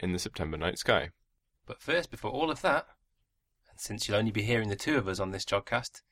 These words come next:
Speaker 2: here's Indy with this month's news.
Speaker 1: In the news this month, the first generation of monster stars,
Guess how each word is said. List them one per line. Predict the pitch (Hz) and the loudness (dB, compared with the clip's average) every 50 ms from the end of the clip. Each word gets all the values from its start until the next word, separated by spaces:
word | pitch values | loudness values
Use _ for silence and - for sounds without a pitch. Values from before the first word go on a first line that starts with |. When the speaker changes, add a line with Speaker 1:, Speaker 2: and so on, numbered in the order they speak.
| _ _ | _ _
Speaker 2:
here's | - - 143 156 151 | -4 -2 -2 -2 -2
Indy | - 160 165 143 107 - 107 120 127 - - - _ _ _ _ - | 0 0 0 0 0 0 -2 -6 -6 -10 -14 -20 _ _ _ _ -10
with | 131 - | -8 -6
this | - - - - | -6 -6 -4 -2
month's | 104 - - - 143 | -4 -4 -4 -4 -4
news. | 131 87 80 - - - - _ _ _ _ _ _ _ _ _ _ _ _ _ _ _ _ _ _ _ _ _ _ _ - | -4 -4 -6 -8 -12 -16 -16 _ _ _ _ _ _ _ _ _ _ _ _ _ _ _ _ _ _ _ _ _ _ _ 6
Speaker 1:
In | 143 151 | 8 10
the | 143 135 | 10 10
news | 113 95 87 80 - | 8 8 6 6 4
this | 87 - - | 2 2 4
month, | - 92 107 - - - - _ _ _ _ _ _ _ _ _ _ _ _ _ _ _ _ _ _ _ _ _ - | 4 4 2 2 -2 -10 -18 _ _ _ _ _ _ _ _ _ _ _ _ _ _ _ _ _ _ _ _ _ -14
the | - | 2
first | - - 110 123 127 - | 8 10 10 10 10 8
generation | - 127 123 123 120 117 117 - 120 107 | 4 4 6 6 6 6 4 2 0 0
of | 85 82 | 0 2
monster | 95 107 123 - - - 90 85 | 4 4 4 4 2 0 0 0
stars, | - - 85 82 90 110 123 - | 2 2 4 4 4 2 0 -4